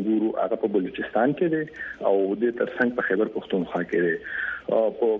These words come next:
پېښور کې چې کوم دوه حلقې دي د دوی، آه، په یو تیمور جګړه دی او په یو په-، پخوانی چې کوم وزیر دی، آه، کامران منګش، آه، د هغوی سیټونو باندې، آه، نور چې کوم کسان دي، آزاد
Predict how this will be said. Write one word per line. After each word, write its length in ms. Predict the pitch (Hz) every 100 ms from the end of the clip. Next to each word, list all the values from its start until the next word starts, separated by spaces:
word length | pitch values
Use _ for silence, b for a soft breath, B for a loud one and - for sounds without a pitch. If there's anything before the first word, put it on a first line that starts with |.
| -
پېښور 360 | 110 - 151 156
کې 340 | - 120 117 113 -
چې 120 | 113
کوم 180 | 113 110
دوه 300 | 107 127 123 -
حلقې 300 | 101 - 110 104
دي 80 | 104
د 100 | 98 98
دوی، 200 | 101 113 - - 107
آه، 760 | 107 101 98 98 98 - 107 104
په 80 | 110
یو 140 | 113 117
تیمور 280 | 113 107
جګړه 440 | 95 104 98 110 127
دی 100 | 135
او 80 | 117
په 140 | 104
یو 160 | 107 104
په-، 500 | 113 101 98 98 98
پخوانی 400 | 104 - 98 107
چې 100 | 101
کوم 240 | 101 101 98
وزیر 340 | 98 107 110
دی، 160 | 95 98 -
آه، 80 | 101
کامران 460 | 95 92 95 95 92
منګش، 360 | 95 101 101 - B B B B -
آه، 180 | 101 101
د 80 | 95
هغوی 380 | - 101 147
سیټونو 420 | 156 123 - 131 113
باندې، 560 | 110 101 120 160 -
آه، 200 | 113 107 101
نور 240 | 113 139 131
چې 140 | 113 -
کوم 200 | 110 104
کسان 440 | - 110 107 113
دي، 100 | 110
آزاد 300 | 95 95 107